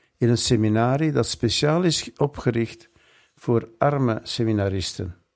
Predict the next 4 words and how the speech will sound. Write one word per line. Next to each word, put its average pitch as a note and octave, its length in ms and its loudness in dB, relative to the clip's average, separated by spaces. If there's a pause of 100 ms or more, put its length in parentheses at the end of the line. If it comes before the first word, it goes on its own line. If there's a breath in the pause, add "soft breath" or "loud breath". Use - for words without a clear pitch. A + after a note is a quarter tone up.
(1160 soft breath)
Hij C3 280 2
behaalt C#3 500 0
uitstekende A#2 880 0
resultaten. F#2+ 840 -4